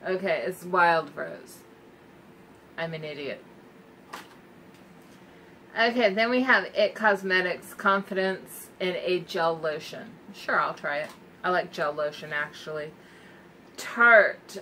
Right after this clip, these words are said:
uh, Drink of H two O. I like this product, so I will have no problem using that. And I have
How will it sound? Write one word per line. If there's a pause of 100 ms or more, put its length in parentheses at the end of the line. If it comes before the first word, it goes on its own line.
uh,
Drink
of
H
two
O. (120)
I
like
this
product, (340)
so
I
will
have
no
problem
using
that. (880)
And
I
have